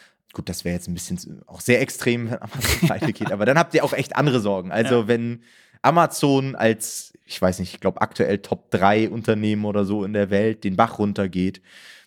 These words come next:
Speaker 1: dann haben wir ganz, ganz andere Sorgen.
Speaker 2: Ja.
Speaker 1: Aber falls ihr euch jetzt wirklich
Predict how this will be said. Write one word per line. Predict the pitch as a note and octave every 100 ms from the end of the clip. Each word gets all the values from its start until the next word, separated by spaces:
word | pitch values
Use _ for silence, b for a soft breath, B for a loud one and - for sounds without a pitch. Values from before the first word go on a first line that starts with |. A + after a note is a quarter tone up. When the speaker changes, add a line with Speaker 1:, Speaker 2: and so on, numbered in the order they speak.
| _ _
Speaker 1:
dann | - D#2 G2+ A2
haben | A#2+ B2+
wir | B2
ganz, | C3 -
ganz | F#2+ -
andere | F2+ F2
Sorgen. | E2+ E2+ F2 B2+ _ _ _
Speaker 2:
Ja. | C3+ B2 - -
Speaker 1:
Aber | A#2 A2+ B2
falls | C#3 D#3+
ihr | F3
euch | D3+
jetzt | C#3
wirklich | B2 C#3 C3+